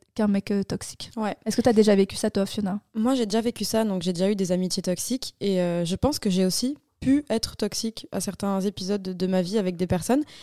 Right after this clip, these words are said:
Speaker 2: mais ça faisait pas de moi une mauvaise personne. En fait, des fois,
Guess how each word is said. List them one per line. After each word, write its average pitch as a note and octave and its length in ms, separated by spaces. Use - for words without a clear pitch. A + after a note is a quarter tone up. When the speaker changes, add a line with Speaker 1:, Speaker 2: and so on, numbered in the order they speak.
Speaker 2:
mais G#3 80
ça G#3 120
faisait F#3 140
pas A#3+ 160
de B3+ 60
moi C4+ 100
une B3+ 80
mauvaise G#3 240
personne. A#3 340
En G3 100
fait, B3+ 180
des G3 100
fois, G#3+ 280